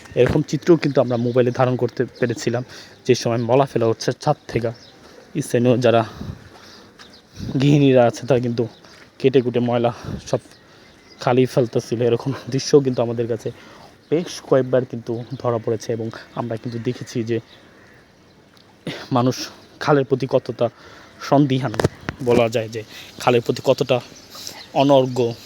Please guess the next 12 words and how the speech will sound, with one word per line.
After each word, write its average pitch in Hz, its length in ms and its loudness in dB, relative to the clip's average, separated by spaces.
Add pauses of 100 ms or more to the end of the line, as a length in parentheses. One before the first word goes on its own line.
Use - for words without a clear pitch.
(500)
বলা 110 160 -2 (120)
যায়, 110 120 -12 (500)
বা 110 80 -2 (340)
তাদের 123 280 -2
যে 131 80 4 (1600)
একটা 131 200 0 (680)
ই - 20 4 (120)
করতে 143 280 0
হয়, 123 160 -4 (540)
খালের 123 260 2
প্রতি 135 220 -4
যে 131 40 4